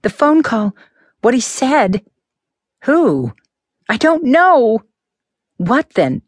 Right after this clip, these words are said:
Talk to me." "A man, I think. I don't know." The voice was deep, kind of throaty. "Throaty."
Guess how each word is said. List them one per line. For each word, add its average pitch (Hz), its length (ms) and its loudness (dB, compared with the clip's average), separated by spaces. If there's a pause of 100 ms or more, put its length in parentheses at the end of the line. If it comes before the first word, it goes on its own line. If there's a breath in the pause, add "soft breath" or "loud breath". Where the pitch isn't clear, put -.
(140)
Talk - 280 -2
to 226 120 -2
me." 127 320 -4 (1000)
"A 214 60 -4
man, 226 500 0
I 185 120 -2
think. 226 280 -4 (520 soft breath)
I 226 100 -2
don't 277 200 2
know." 226 440 0 (300 soft breath)
The 214 80 -2
voice 233 340 0
was 208 140 -8
deep, 214 640 -4 (220)
kind 220 180 -2
of 180 120 -10 (360)
throaty. 220 560 -2 (1000)
"Throaty." 190 760 -4